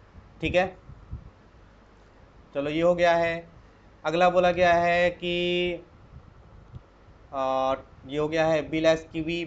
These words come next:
B को kiwi पसंद है। हो गया है F sits bottom ocean, A likes guava and sits below G, ए जो है गुआवा पसंद करता है। अगला D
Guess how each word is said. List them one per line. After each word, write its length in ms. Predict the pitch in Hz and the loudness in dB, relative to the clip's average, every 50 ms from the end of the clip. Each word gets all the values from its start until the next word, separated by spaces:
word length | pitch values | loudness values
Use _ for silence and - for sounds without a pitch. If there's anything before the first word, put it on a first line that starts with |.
| 139 | -8
B 100 | 131 151 | -8 -10
को 120 | 147 156 156 | -8 -8 -10
kiwi 300 | 156 - 151 143 151 165 165 | -10 -8 -10 -8 -6 -6 -6
पसंद 340 | - 160 156 160 160 160 | -6 -6 -4 -4 -6 -4
है। 240 | 160 156 156 151 151 151 - - - _ _ - _ _ - - - - - - - - - - - - - - _ - - - - - - - - - - - - - - - - - - - - - _ - - - _ _ _ _ _ _ _ _ _ _ - - - - | -6 -6 -6 -8 -8 -12 -20 -20 -20 _ _ -20 _ _ -20 -20 -20 -20 -20 -20 -20 -20 -20 -20 -20 -20 -20 -20 _ -20 -20 -20 -20 -20 -20 -20 -20 -20 -20 -20 -20 -20 -20 -20 -20 -20 -20 -20 -20 -20 _ -20 -20 -20 _ _ _ _ _ _ _ _ _ _ -20 -14 -6 -6
हो 80 | 160 | -2
गया 200 | 160 170 175 170 165 | 0 2 2 4 4
है 360 | 165 170 165 165 165 - - - | 2 0 0 0 -2 -4 -4 -2
F 180 | 156 160 160 | -2 -2 -2
sits 220 | - 175 165 160 156 | -2 -4 -4 -4 -2
bottom 240 | 160 151 147 160 | -2 -2 -2 -2
ocean, 260 | 170 170 160 160 180 175 | -4 -4 -4 -4 -6 -4
A 100 | 170 160 | -2 0
likes 220 | 165 160 160 160 | -2 -2 -2 -4
guava 260 | 156 156 151 160 165 | -6 -4 -2 -2 -2
and 140 | 165 160 165 | -4 -6 -10
sits 160 | 160 147 - 156 | -12 -14 -14 -14
below 220 | - 147 151 151 | -10 -6 -6 -6
G, 220 | 139 143 143 135 123 - - - - - - - - - | -6 -6 -8 -8 -8 -10 -16 -20 -20 -20 -20 -20 -14 -8
ए 100 | 143 147 | -8 -8
जो 120 | 143 151 151 | -6 -6 -6
है 160 | 151 151 151 | -4 -4 -4
गुआवा 260 | 147 139 135 135 143 | -2 0 0 2 2
पसंद 260 | 147 143 143 147 147 | 0 -2 -8 -10 -8
करता 260 | 143 147 139 - 147 139 | -8 -8 -6 -4 -6 -6
है। 240 | 139 139 139 135 135 - - - - - - - - - - - - - _ _ - - - - - - - - - - - - - - - - - - - _ _ _ - - - - - - - - - - - - _ - - _ - - | -6 -6 -10 -10 -12 -18 -20 -20 -20 -20 -20 -20 -20 -20 -20 -20 -20 -20 _ _ -20 -20 -20 -20 -20 -20 -20 -20 -20 -20 -20 -20 -20 -20 -20 -20 -20 -20 -20 _ _ _ -20 -20 -20 -20 -20 -20 -20 -20 -20 -20 -20 -20 _ -20 -20 _ -8 -8
अगला 260 | 143 147 156 156 151 151 156 156 156 156 156 - - - - - - - - - - - - - - _ _ _ - - - - - - 139 131 | -6 -2 0 2 2 4 2 2 0 -2 -6 -16 -20 -20 -20 -20 -20 -20 -20 -20 -20 -20 -20 -20 -20 _ _ _ -20 -20 -20 -20 -20 -20 -16 -10
D 80 | 135 185 | -6 -6